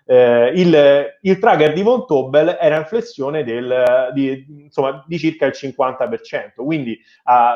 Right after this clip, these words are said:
tenuto egregiamente, eh, questa, questa forte discesa solamente della, de-, del sottostante, perché i sottostanti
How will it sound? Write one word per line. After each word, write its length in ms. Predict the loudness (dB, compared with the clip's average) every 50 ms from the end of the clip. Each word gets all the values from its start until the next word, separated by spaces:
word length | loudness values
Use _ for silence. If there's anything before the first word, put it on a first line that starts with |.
| -2 0
tenuto 360 | 2 2 4 4 2 2 2
egregiamente, 1040 | 2 2 0 0 0 0 0 0 0 0 -2 -4 -4 -4 -2 2 2 2 2 2 -2
eh, 960 | -4 -4 -4 -2 -2 -2 -2 -2 -2 -4 -4 -6 -6 -8 -10 -10 -10 -10 -6
questa, 380 | -4 -4 -4 -4 -2 -4 -2 -2
questa 260 | -2 -2 -2 -2 -2
forte 320 | 0 2 0 0 0 -4 -8
discesa 400 | -8 -8 -6 -4 -2 0 0 0
solamente 480 | -2 -4 -6 -6 -8 -10 -12 -12 -8
della, 380 | -6 -4 -2 -2 0 0 -2 -2 -6 -20 _
de-, 320 | _ -6 -4 -4 -4 -6 _
del 200 | -2 0 0 0
sottostante, 1040 | 0 0 -2 -2 0 -2 -4 -4 -2 -4 -4 -4 -6 -10 -12 -10 -10 -10 -12 _ _ _
perché 280 | -2 -2 0 0 0
i 240 | 0 0 -2 -4 -4
sottostanti 800 | -2 -4 -2 -2 -4 -4 -4 -4 -4 -2 -2 -2 -4 -8 -14 -12